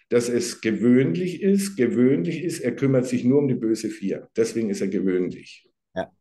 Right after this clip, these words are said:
Speaker 1: Ja, also so nebenbei nochmal ein. Zum Thema Gold. Gold ist der Sonntag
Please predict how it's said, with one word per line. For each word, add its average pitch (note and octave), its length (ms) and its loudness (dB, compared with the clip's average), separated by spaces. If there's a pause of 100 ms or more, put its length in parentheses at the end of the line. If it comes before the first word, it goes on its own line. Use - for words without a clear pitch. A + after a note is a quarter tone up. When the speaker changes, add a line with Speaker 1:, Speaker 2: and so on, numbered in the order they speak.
(540)
Speaker 1:
Ja, A2 300 -4 (180)
also E2+ 280 -4
so E2 560 -6
nebenbei G2+ 500 0
nochmal A#2 480 -2
ein. A2+ 400 -4 (600)
Zum C#3+ 260 0
Thema D3 340 2
Gold. C3+ 520 4
Gold A#2+ 260 4
ist B2 200 -2
der G#2 60 2
Sonntag E3+ 680 0